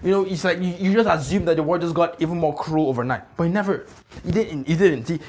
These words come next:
it's always been cruel, honestly. Evil is always abound and will always continue to abound on this earth. So what you're experiencing right now is not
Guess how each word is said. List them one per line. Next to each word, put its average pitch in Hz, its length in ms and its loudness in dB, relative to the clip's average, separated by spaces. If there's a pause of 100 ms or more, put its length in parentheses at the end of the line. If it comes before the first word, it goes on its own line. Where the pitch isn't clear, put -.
it's 175 120 -8
always 233 300 6
been 180 160 -6
cruel, 196 360 2
honestly. 175 380 -2
Evil 214 240 0
is 170 60 -2
always 185 260 0
abound 170 520 0 (240)
and 156 120 4
will 170 80 2
always 196 240 4
continue 170 240 -2
to 147 80 0
abound 156 280 0
on 147 60 -2
this 147 140 -6
earth. - 260 -8 (1400)
So 196 120 4
what 226 160 4
you're 190 120 2
experiencing 208 520 0
right 190 220 0
now 185 260 -2 (260)
is 175 220 0
not 208 560 -4